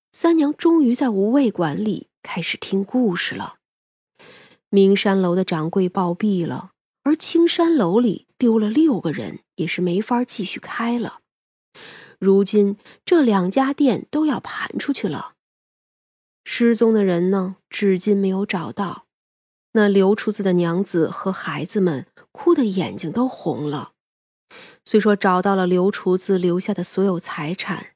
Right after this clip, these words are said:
是不愁过日子了，可好好的人就不见了，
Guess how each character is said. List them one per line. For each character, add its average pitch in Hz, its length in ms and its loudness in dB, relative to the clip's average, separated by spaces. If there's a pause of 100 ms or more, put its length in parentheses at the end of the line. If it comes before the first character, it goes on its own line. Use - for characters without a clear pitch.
是 - 180 -4
不 196 160 0
愁 180 200 -4
过 185 260 -4
日 214 280 0
子 - 140 -10
了， 135 240 -12 (600)
可 - 200 0
好 208 320 -2
好 320 220 -2
的 285 100 2
人 208 240 0
就 254 120 -4
不 185 200 -6
见 294 340 0
了， 135 340 -8